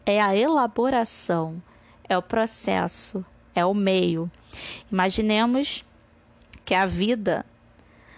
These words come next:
biologicamente, tem início, meio e fim. Quando a gente pensa nessa narrativa de vida, ou quando a gente pensa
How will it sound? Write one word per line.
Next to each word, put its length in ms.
biologicamente, 1300
tem 220
início, 640
meio 460
e 80
fim. 480
Quando 180
a 40
gente 260
pensa 540
nessa 260
narrativa 1080
de 200
vida, 720
ou 100
quando 220
a 40
gente 260
pensa 800